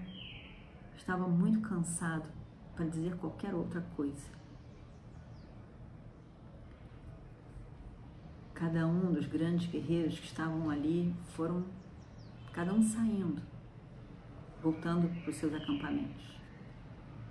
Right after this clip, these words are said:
A noite chegou. Duryodhana estava sentado do lado do avô.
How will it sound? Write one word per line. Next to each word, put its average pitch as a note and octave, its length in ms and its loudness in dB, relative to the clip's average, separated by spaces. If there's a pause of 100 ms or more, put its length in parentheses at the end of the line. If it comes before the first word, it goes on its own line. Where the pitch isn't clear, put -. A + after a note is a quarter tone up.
(1300)
A D3+ 80 2
noite E3+ 280 10
chegou. D#3+ 380 2 (2250)
Duryodhana F3 560 10
estava - 280 0
sentado C#3 520 0
do D3 180 -2
lado C#3+ 280 2
do D3 180 -2
avô. C3+ 260 -2